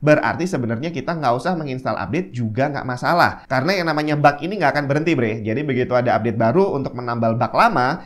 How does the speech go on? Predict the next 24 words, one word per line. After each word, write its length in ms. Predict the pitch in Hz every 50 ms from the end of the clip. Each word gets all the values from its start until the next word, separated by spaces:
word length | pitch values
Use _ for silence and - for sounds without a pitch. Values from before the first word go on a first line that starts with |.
| - - -
bisa 320 | 151 196 226 226 202 170
jadi 320 | 131 113 101 123 147 - -
akan 180 | 120 117 127 127
muncul 320 | 120 113 107 156 160 156 131
bug 240 | 147 175 220 214 185
baru 240 | 170 165 160 165
lagi 640 | 151 139 120 110 104 110 127 156 190 190 - - - - -
yang 560 | 117 131 120 120 117 117 120 120 120 117 110
ya 480 | - 98 113 117 110 98 87 - - -
kita 240 | - 113 101 151
nggak 240 | 151 135 120 117 113
tahu 160 | 131 147 143
masalah 400 | 113 127 120 - 113 104 113 123
barunya 400 | 131 113 110 113 113 123 113 87
apa, 320 | 98 92 - 131 151 190 190
dan 240 | 156 135 113 110 110
bisa 240 | 117 123 - -
aja 320 | - 190 196 131 117 104 104
itu 240 | 82 110 110 123 139
nanti 240 | 127 107 117 135
terjadi 360 | 131 123 104 92 98 92 90 127
di 80 | 127 110
tempat 260 | 92 - 98 104 101 -
kita. 180 | 160 - 151 113